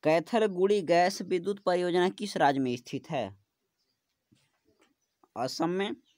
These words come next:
वाणिज्यिक स्तर पर प्रथम सौर ऊर्जा परियोजना स्थापित की जा रही है जैसलमेर में।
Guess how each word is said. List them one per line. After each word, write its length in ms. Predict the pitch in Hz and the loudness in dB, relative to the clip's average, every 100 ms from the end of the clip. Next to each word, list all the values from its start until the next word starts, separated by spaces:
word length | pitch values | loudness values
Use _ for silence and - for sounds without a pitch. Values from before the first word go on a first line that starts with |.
| _ _ _ _ _ - | _ _ _ _ _ -10
वाणिज्यिक 640 | 117 135 170 190 175 233 - | 0 2 2 0 -2 -6 -2
स्तर 320 | 160 175 196 | -2 0 -4
पर 180 | - 165 | 0 -2
प्रथम 440 | 170 - - 220 202 | 0 -2 -2 -4 -4
सौर 280 | - 170 | 2 2
ऊर्जा 300 | 175 165 156 | 2 2 0
परियोजना 540 | 165 156 139 135 156 156 | 0 0 2 2 2 2
स्थापित 420 | - 160 - - | -2 -6 -4 -4
की 160 | - 123 | -4 0
जा 140 | 123 | 2
रही 300 | 123 131 135 | 0 -2 -8
है 260 | 156 180 294 _ _ _ _ _ _ _ _ _ _ _ _ _ _ _ _ _ _ _ _ 101 | -8 -10 -12 _ _ _ _ _ _ _ _ _ _ _ _ _ _ _ _ _ _ _ _ -4
जैसलमेर 680 | 123 139 - 147 151 143 | 0 0 0 0 0 0
में। 180 | 120 104 | -4 -6